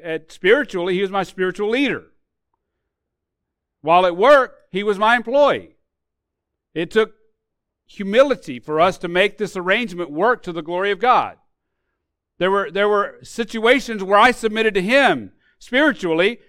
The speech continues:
There were situations where he submitted to me as in a, from a work context. Surely we failed at times, but, but you get the picture. Today I'm a pastor. As such, I've been given spiritual authority.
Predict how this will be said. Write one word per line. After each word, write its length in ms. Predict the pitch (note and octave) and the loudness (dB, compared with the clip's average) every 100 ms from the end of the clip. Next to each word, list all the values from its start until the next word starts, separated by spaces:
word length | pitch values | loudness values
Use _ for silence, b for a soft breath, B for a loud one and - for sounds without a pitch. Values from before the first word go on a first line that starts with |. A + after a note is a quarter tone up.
| _ - | _ -2
There 120 | G3+ | 0
were 80 | F#3+ | 0
situations 720 | A#3+ - G#3+ A#3 C#4+ A#3 G3+ | -2 -4 0 2 2 -4 -8
where 140 | G3+ | -4
he 100 | A3 | -4
submitted 440 | B3+ A3+ G#3+ G#3+ - | -4 -6 -2 -4 -4
to 100 | A3 | -4
me 320 | B3+ D4 A#3+ | 0 0 0
as 280 | F#3 G3 F#3+ | 0 0 -2
in 200 | F#3 G#3 | -10 -10
a, 120 | G3+ D#3 | -10 -10
from 160 | A3 | -8
a 40 | G#3 | -2
work 300 | A#3+ C#4+ C#4+ | 2 2 0
context. 840 | F3 C#3+ A2 A2 F2 _ - _ _ _ _ _ _ _ _ | -4 -4 -8 -14 -16 _ -20 _ _ _ _ _ _ _ _
Surely 340 | - A#3 A#3 D#3+ | -6 0 0 0
we 180 | D3+ | -2
failed 340 | C#3+ F3 G3+ C#3+ | -2 0 0 -2
at 100 | B2+ | -8
times, 420 | A#2+ A2+ C3 C#3+ | -8 -8 -8 -8
but, 260 | D#3+ E3 - _ _ _ | -6 -6 -10 _ _ _
but 200 | E3 F3+ | -6 -4
you 80 | E3 | -4
get 180 | E3 A#3 | -6 -6
the 80 | - | -4
picture. 540 | G3 G#3+ - G#2 _ _ _ _ _ _ _ _ _ _ | -6 -8 -12 -20 _ _ _ _ _ _ _ _ _ _
Today 340 | - D3+ G#3+ G3+ | -6 0 4 4
I'm 120 | E3+ | 2
a 80 | D#3+ | 0
pastor. 640 | F3 G3 E3+ - G#2+ E2 _ _ _ _ | 0 0 0 -10 -20 -20 _ _ _ _
As 280 | - E3+ G#3 | -4 -2 0
such, 200 | F#3 F3 | -2 0
I've 160 | E3+ E3 | 0 0
been 180 | E3+ D#3+ | -6 -4
given 340 | F3 F#3+ E3+ | -2 -2 -4
spiritual 520 | - E3 D#3+ D#3 E3+ | -8 -6 -6 -6 -10
authority. 640 | E3 F#3+ G#3+ G3 - F#2 | -8 -4 -4 -4 -8 -20